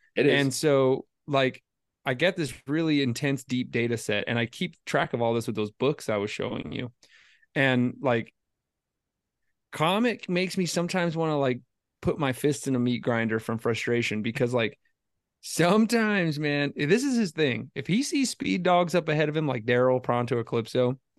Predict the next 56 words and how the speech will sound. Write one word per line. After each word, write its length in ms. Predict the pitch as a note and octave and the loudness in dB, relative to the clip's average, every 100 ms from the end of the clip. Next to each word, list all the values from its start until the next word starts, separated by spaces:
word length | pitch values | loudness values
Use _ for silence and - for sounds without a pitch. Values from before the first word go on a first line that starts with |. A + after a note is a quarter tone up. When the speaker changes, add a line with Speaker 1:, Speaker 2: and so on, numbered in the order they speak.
| _ _ _ _ _ _ | _ _ _ _ _ _
Speaker 2:
he's 220 | G#3+ A3 | 0 2
just 180 | G#3 - | 0 0
like, 220 | F#3+ G3 _ | 0 0 _
"Do, 200 | F4 F4 | 0 2
do, 180 | E4+ D#4+ | 4 4
do, 180 | D#4+ D#4 | 4 2
do, 200 | D4+ D4 | 4 2
do." 340 | C4+ B3 A#3+ A3+ | 4 2 0 0
Like, 220 | C3 - | 0 2
I'm 220 | D3+ F3 | 0 2
happy 380 | F3+ G3+ G#3+ A3 | 0 -2 0 -2
to 80 | G3+ | -2
just 320 | E3+ E3 D3 | -2 -4 -2
gallop 360 | C#3+ D3 G3 G#3 | 2 2 2 2
around 380 | G#3+ G3+ G3+ G3 | 2 4 2 2
back 220 | F#3 F3 | 0 0
here. 160 | G3+ F#3+ | 0 2
Doesn't 120 | A#3+ | 2
even 120 | B3+ | 0
look 100 | A#3 | 0
like 140 | A3 | -2
he's 160 | G#3 D#3+ | -2 -6
trying. 460 | - B2 D3 C3+ - _ - - | -2 0 2 0 -4 _ -20 -4
He's 140 | F3 | 2
just 160 | B2 E3 | 4 4
Speaker 1:
Mm. 60 | |
Speaker 2:
like, 160 | D3+ D3 | 2 2
"Da, 140 | G#3 G3 | 0 0
da, 120 | - F3 | -2 0
da, 100 | E3+ - | 0 0
da, 140 | D3+ | 0
da." 260 | C#3+ C#3 C3+ | 2 2 2
Like, 240 | B2 A#2+ | 0 0
"I'm 120 | C3+ | -2
just 120 | C#3+ E3 | -2 -2
gonna 100 | D3+ | 0
let 140 | D#3 | 0
them 340 | E3 E3 E3 C#3+ | 0 0 0 0
whoop 220 | D#3 D#3+ | -2 0
the 100 | D#3+ | 2
rabbit 320 | D#3 D#3 C#3+ | 4 2 0
down 360 | C3+ A#2+ A#2 A#2+ | 0 0 -2 2
for 240 | D3 C3+ | 2 4
me." 280 | A2 G#2+ - _ _ _ _ _ - | 2 -2 -6 _ _ _ _ _ -2
But 220 | C#3 - | -2 0
every 360 | D3+ D3+ E3+ A3+ | 0 0 2 -2
time 320 | G#3+ F#3 B2 | 0 0 0
I 60 | A2+ | 0
will 140 | A2 | -2
give 200 | B2 C3 | 0 0
him 140 | D#3+ E3 | 0 -2
this, 320 | A#2 A2+ - _ _ | -4 -6 -16 _ _
when 160 | - A#2 | -4 0
the 80 | A2+ | 0
race 360 | A2 C3 E3 - | 0 0 0 -2
gets 320 | D#3 E3 | -4 -4